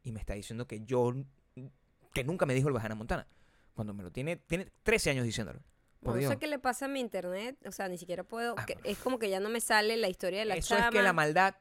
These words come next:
Speaker 1: ha hecho que tu, el Wi-Fi, tienes como un halo de maldad que impide que el Wi-Fi, la señal del Wi-Fi llegue a tu celular. Eso es lo que ocurre.
Speaker 2: ¿Por qué tengo dos Maricruz L P?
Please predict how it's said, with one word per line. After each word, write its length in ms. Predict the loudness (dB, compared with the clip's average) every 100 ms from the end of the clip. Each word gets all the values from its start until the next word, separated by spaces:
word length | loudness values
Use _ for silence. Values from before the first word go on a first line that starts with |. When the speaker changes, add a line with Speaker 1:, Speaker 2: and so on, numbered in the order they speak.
| _ _ 2
Speaker 1:
ha 140 | 4
hecho 260 | 4 0 -2
que 120 | -2
tu, 120 | 0
el 100 | 2
Wi-Fi, 520 | 4 2 4 2 2 -8 _ _ _
tienes 280 | -4 -4 -2
como 260 | 0 0
un 140 | 2 2
halo 260 | 2 2
de 60 | -2
maldad 360 | -4 0 -2 0
que 100 | -6
impide 400 | -6 -2 -2 -2
que 100 | -2
el 60 |
Wi-Fi, 320 | -4 -2 -2 -2
la 80 | -4
señal 260 | -6 -6
del 80 | -4
Wi-Fi 240 | -4 -2 -2
llegue 180 | -2 -2
a 20 |
tu 60 | -2
celular. 360 | -4 -4 -8 -12 -18 -18 -20 -20 -20 -2
Eso 200 | 0 2
es 40 | 2
lo 100 | 0
que 80 |
ocurre. 360 | 0 -2 -4 -6 -16 _ _
Speaker 2:
¿Por 240 | -2 0 0
qué 160 | -2
tengo 400 | -2 -2 0 -2
dos 220 | 2 2 4
Maricruz 640 | 2 2 0 0 0 0 2
L 260 | 4 6 4
P? 340 | 2 -2 -4